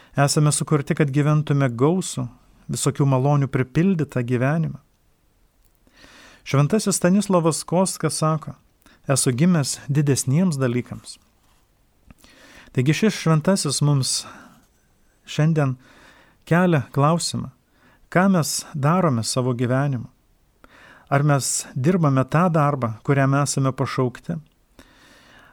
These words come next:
Ar darbuojamės ten, kur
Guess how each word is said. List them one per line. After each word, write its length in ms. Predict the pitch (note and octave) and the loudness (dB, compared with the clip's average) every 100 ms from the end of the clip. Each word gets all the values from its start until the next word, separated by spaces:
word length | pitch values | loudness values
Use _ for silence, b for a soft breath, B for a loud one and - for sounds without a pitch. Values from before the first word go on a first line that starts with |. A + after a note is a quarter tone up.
| b b | b b
Ar 200 | C3+ C3+ B2+ B2 G#2+ B B B B B B | 0 0 0 -2 -4 B B B B B B
darbuojamės 680 | C3+ C#3 D#3 D#3+ C#3+ C3+ - | 0 2 2 2 2 0 0
ten, 320 | E3 F3+ C#3 A2+ b b b _ _ _ _ | 0 2 0 -6 b b b _ _ _ _
kur 360 | - B2+ A#2+ | -2 -2 -2